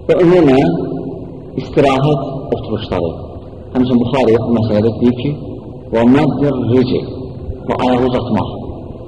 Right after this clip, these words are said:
Bunlar hamısı göstərir ki, istirahət oturuşları olar məsciddə eləmək,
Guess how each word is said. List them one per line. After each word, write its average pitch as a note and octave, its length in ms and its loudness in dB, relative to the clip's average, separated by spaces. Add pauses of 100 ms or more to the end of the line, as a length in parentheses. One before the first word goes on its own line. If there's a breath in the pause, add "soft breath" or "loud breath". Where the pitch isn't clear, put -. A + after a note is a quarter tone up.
(840)
Bunlar D3+ 240 0
hamısı C3 260 0
göstərir A#2 380 0
ki, A2+ 80 -4
istirahət A#2+ 500 -2
oturuşları A2 520 -2
olar A2+ 300 2
məsciddə G#2 400 0
eləmək, F2 340 0